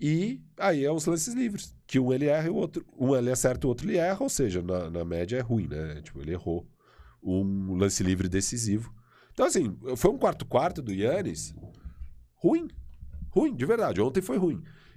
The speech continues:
E, e tudo bem, porque o conjunto da obra, cara, o, o Boston, o Bucks só tava naquele jogo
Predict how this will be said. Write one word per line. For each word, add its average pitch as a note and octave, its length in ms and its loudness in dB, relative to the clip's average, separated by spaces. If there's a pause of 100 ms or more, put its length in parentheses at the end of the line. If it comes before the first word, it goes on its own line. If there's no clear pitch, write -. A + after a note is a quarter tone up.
(120)
E, A2+ 360 -2 (300)
e D3+ 100 -8
tudo A3 240 2
bem, B3+ 180 4
porque - 160 -2
o A2+ 40 -2
conjunto B2+ 480 0
da G#2 160 2
obra, A#2+ 300 2
cara, A#2 400 0
o, G#2 260 -2
o G2+ 40 -8
Boston, D3 380 0 (180)
o G2+ 180 2
Bucks D#2+ 440 2
só D#3+ 100 0
tava D#3+ 340 0
naquele G2+ 340 -2
jogo F2+ 480 0